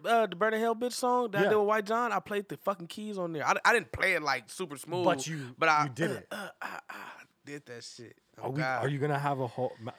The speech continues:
Speaker 2: this might be crazy.
Speaker 1: <laughs>
Speaker 2: Next year, if you come out with your own album that you produce, self-produce Rucci shit.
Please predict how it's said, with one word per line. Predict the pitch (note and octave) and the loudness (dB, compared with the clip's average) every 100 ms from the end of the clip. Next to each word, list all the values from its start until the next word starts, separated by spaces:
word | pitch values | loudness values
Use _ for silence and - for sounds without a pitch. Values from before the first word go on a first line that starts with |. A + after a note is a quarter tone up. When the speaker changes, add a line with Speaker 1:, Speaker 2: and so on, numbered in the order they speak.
| B2 | -6
Speaker 2:
this | A#2+ G#3+ | -2 0
might | G#3 D3+ A#2 | 0 0 -2
be | A2+ | -6
crazy. | - C3 B2+ - C#3+ - _ | -2 -2 -2 -6 -16 -20 _
Speaker 1:
<laughs> | _ - | _ -4
Speaker 2:
Next | B2 E3 - - | 0 0 0 -2
year, | D#3+ | 0
if | C#3 B2 | 0 -4
you | |
come | C#3 - D#3 | -6 -2 0
out | C#3+ | 0
with | A#2 A2+ | -2 -6
your | A#2 A2+ | -8 -8
own | A#2+ B2+ | -6 -4
album | C3+ B2 A#2 | -2 -2 -2
that | A2 G2+ | -8 -10
you | F#2+ D#3 | -8 -8
produce, | C#3+ F2+ E2+ D#2+ - - _ _ _ - | -8 -10 -12 -16 -20 -20 _ _ _ -12
self-produce | - D#3 G#3+ - D3 B2 A2+ G2 | -2 0 0 -2 -10 -8 -10 -10
Rucci | - F#2+ - F2+ | -14 -16 -16 -18
shit. | - E2 | -16 -18